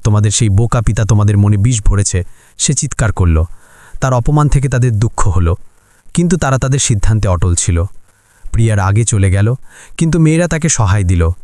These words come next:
তারা তার ঘরের সামনে একটি ছোট মুদির দোকান খুলে দিল। প্রিয়ার চলে যাওয়ার পর রেস্তোরাঁ এবং ব্যবসা আগের চেয়ে আরও বাড়তে লাগল।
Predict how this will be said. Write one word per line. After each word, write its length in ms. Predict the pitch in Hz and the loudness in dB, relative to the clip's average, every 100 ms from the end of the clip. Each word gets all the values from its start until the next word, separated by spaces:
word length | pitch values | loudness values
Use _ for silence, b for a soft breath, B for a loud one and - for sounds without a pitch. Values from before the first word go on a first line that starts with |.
| - - - | -18 -20 -10
তারা 200 | 107 104 | -4 -2
তার 160 | 104 101 | 0 0
ঘরের 280 | 98 101 104 | 2 2 0
সামনে 340 | - 101 104 | 0 2 0
একটি 160 | 95 104 | 0 -2
ছোট 220 | 110 104 | 0 2
মুদির 340 | 107 107 127 | 2 2 0
দোকান 260 | 104 95 92 | 0 0 0
খুলে 220 | - 95 | 2 2
দিল। 240 | 82 82 90 B B B B B - | 2 0 -2 B B B B B -2
প্রিয়ার 220 | 170 190 | 0 0
চলে 260 | 165 170 170 | 0 0 0
যাওয়ার 240 | 170 160 | 2 0
পর 320 | 127 95 101 131 - | 0 0 0 -4 -2
রেস্তোরাঁ 400 | 113 123 143 131 | 0 2 0 0
এবং 220 | 120 120 | 2 2
ব্যবসা 340 | 104 98 - 107 | 0 0 -2 0
আগের 200 | 107 110 | 0 0
চেয়ে 160 | 120 - | -2 -2
আরও 220 | 101 117 | 0 0
বাড়তে 300 | 101 95 101 | 0 0 0
লাগল। 320 | 90 85 87 | 0 0 0